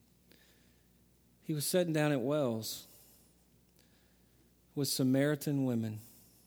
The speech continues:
adulteress. And he said to her,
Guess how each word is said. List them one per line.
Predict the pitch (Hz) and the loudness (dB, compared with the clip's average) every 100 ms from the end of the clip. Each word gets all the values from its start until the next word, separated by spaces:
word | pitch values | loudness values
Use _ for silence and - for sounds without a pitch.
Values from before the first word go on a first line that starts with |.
| _ _ _ _ _ _ _ _ _ _ _ _ _ - | _ _ _ _ _ _ _ _ _ _ _ _ _ -12
adulteress. | 127 135 135 131 117 113 - - - _ _ _ _ _ _ _ _ _ _ _ _ _ _ - - | -4 0 0 -2 -8 -10 -14 -18 -20 _ _ _ _ _ _ _ _ _ _ _ _ _ _ -20 -4
And | 165 | -2
he | 147 | 0
said | - 170 180 170 151 - | 4 6 6 4 0 -6
to | 185 165 | -2 2
her, | 143 143 143 135 | 4 4 2 -2